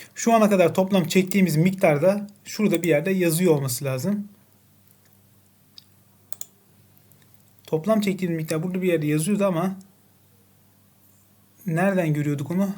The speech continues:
hatırlamıyorum. Şuraya Faucet Pay Change diyelim. Bakalım buradan mı? Buradan değiştirme.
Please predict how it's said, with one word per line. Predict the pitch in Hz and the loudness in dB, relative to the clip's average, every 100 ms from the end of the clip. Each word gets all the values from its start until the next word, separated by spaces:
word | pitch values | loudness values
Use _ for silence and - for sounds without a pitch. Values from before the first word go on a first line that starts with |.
| - | -8
hatırlamıyorum. | 160 180 165 143 139 170 208 - - _ _ _ _ _ - | -6 -4 -2 -2 0 0 -2 -4 -14 _ _ _ _ _ -20
Şuraya | - 214 170 | 0 2 2
Faucet | - 180 190 190 | 0 0 0 0
Pay | 165 | -4
Change | 160 185 190 190 | -2 -2 -2 -2
diyelim. | 156 143 160 | -2 -2 -2
Bakalım | 156 170 165 | -2 -4 -4
buradan | 165 175 | -6 -4
mı? | 151 143 143 - _ _ _ _ _ | -2 -2 -6 -14 _ _ _ _ _
Buradan | 190 180 185 | -4 0 2
değiştirme. | 165 160 - 175 160 156 123 | 4 2 2 0 0 0 -2